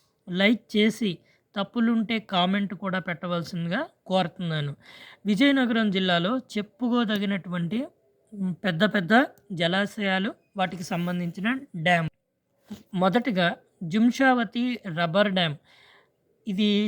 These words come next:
చాలా ప్రత్యేకమైనది. ఆసియాలోనే మొట్టమొదటిసారిగా విజయనగరం జిల్లాలో కొమరాడ మండలంలో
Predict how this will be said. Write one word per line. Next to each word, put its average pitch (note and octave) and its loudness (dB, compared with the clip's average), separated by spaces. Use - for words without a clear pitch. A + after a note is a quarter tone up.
చాలా G3 4
ప్రత్యేకమైనది. G3+ -2
ఆసియాలోనే G3 2
మొట్టమొదటిసారిగా G3+ 0
విజయనగరం G#3+ 2
జిల్లాలో E3+ -2
కొమరాడ A3+ 6
మండలంలో F3 -4